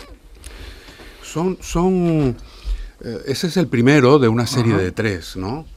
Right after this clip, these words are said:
Speaker 1: Siempre me han interesado las ciudades. No, no sabría explicar por qué.
Speaker 2: És un tema recurrent a la teva poesia,
Speaker 1: Sí,
Speaker 2: la ciutat,
Speaker 1: sí.
Speaker 2: oi que
Speaker 1: Me,
Speaker 2: sí?
Speaker 1: me gusta mucho caminar en el paisaje urbano, ¿no? Cuando viajo, lo primero que hago es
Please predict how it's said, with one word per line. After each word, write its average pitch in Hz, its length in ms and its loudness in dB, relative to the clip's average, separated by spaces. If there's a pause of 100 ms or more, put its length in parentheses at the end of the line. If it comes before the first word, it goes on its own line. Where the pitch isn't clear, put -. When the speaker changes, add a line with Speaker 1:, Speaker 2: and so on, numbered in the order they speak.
(420)
Speaker 1:
Siempre 143 460 -2
me 131 160 2
han 135 340 0
interesado 117 680 -2
las 104 180 -4
ciudades. 92 720 -6 (420)
No, 98 260 -6
no 98 300 -6
sabría 95 300 -6
explicar 95 360 -6
por - 160 -14
qué. 151 80 2
Speaker 2:
És 147 140 4
un 175 80 0
tema 175 180 6
recurrent 139 540 4
a - 20 4
la 110 100 2
teva 113 200 2
poesia, 110 460 0
Speaker 1:
Sí, 110 40 0
Speaker 2:
la 107 80 0
ciutat, 107 460 0
Speaker 1:
sí. 113 60 -2
Speaker 2:
oi 135 80 -2
que - 80 -2
Speaker 1:
Me, 95 180 -2
Speaker 2:
sí? 90 60 0
Speaker 1:
me 92 100 -2
gusta 123 320 -4
mucho 123 640 -2
caminar 104 440 -2
en 92 200 -8
el 92 160 -10
paisaje 95 400 -10
urbano, 85 480 -10 (460)
¿no? 120 160 -8
Cuando 90 340 -6
viajo, 113 640 -2
lo 98 140 -4
primero 98 340 -6
que 101 80 -10
hago 104 400 -2
es 104 340 -8